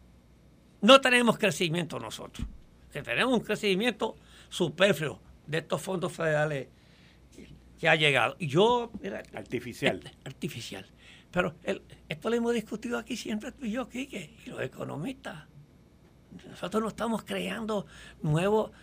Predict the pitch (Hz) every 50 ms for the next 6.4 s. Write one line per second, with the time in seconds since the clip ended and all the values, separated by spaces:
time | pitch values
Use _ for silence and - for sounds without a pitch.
0 | - - - - - - - 147 151 156 180 185 185 190 214 180 147 - 156 151
1 | 175 214 233 220 196 151 - - - - - - - - - - - - 156 180
2 | 180 - 185 202 208 208 208 208 202 180 175 175 202 240 262 247 247 247 - -
3 | - - - - - - - - - - - - - - 139 143 - - 151 156
4 | 147 151 151 151 135 131 151 214 254 269 262 226 147 - - - - - - 139
5 | 143 - - 156 151 147 160 196 208 208 - - 220 208 - - 202 220 220 214
6 | 214 190 185 - - 214 - -